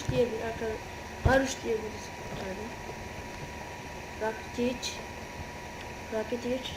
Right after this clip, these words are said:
döndü. Verdi Reyes'e gelişmedi. Şimdi Reyes,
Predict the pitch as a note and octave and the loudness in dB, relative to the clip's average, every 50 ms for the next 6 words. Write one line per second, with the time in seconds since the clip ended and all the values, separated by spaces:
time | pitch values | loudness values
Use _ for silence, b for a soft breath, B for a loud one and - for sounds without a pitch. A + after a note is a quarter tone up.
0 | - - A#3 A#3 A#3 A3+ A3+ A#3 A#3+ B3+ C#4 D4 - - - - - - - - | 2 4 4 4 4 6 6 6 6 6 4 2 -2 -6 -8 -8 -8 -8 -8 -8
1 | - - - - - - - - - - - - - - - - - - G#3+ G#3+ | -8 -8 -8 -8 -8 -8 -8 -8 -8 -6 -6 -6 -6 -6 -6 -4 0 2 2 2
2 | G#3+ G#3+ A3 A3+ G#3+ A3 A3 A3+ A3+ A3+ A3 - - A3 G#3 G#3 - - - - | 2 0 0 0 2 4 6 6 6 4 4 2 0 -2 -2 -2 -4 -6 -4 0
3 | A3 G#3+ G#3+ G#3+ G#3+ - - A3+ G#3 G3+ G3+ G#3+ A3 A3+ A#3+ B3 - - - - | 2 4 4 2 2 -2 -2 -2 -2 -2 0 2 4 4 4 2 0 -2 -6 -8
4 | - - - - A#3 A3+ G#3+ G#3+ G#3 G#3 A3 A#3 A#3+ - - - - - - - | -6 -6 -4 -2 0 0 2 2 4 4 4 2 0 -2 -6 -8 -8 -4 -2 -2
5 | - - - - - - - - - - - - - - - - - - G#3+ G#3+ | -2 -2 -4 -6 -8 -8 -8 -8 -8 -8 -8 -8 -8 -8 -8 -4 0 4 4 6
6 | G#3+ G#3 G3 F#3+ | 6 4 4 0